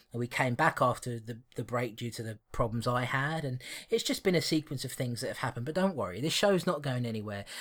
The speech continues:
As always, if an episode doesn't turn up for whatever reason, you can always go on our Twitter page, which is twitter dot com forward slash strange deadly, no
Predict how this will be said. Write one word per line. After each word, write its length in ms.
As 180
always, 460
if 80
an 100
episode 380
doesn't 220
turn 240
up 160
for 80
whatever 360
reason, 360
you 60
can 100
always 160
go 180
on 100
our 120
Twitter 420
page, 400
which 140
is 80
twitter 260
dot 160
com 240
forward 280
slash 280
strange 840
deadly, 480
no 240